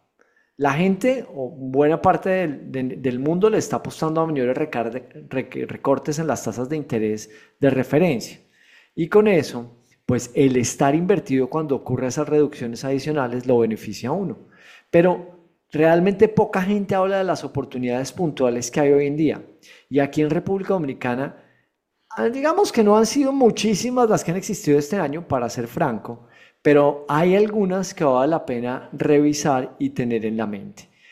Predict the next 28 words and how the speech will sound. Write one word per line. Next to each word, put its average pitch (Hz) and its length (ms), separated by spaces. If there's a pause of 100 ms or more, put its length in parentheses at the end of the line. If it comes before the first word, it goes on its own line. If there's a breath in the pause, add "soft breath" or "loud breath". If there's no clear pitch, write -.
(220 loud breath)
Así - 240
que - 520 (140)
cuéntanos 170 440
un 160 80
poquito, 185 420
y 170 120
si 165 120
te 160 140
parece 151 380
bien, 247 400 (360 soft breath)
empecemos 165 540
por 226 160
algo 175 280
que 226 100
hablamos 165 380
recientemente 175 720
en 185 80
Sumas, 151 380
estuvimos 139 460
bien 165 180
pendientes, 156 560
pero 117 180
esta 139 180
semana 127 360
no 139 140
lo 143 120
hemos 143 220
tratado, 120 640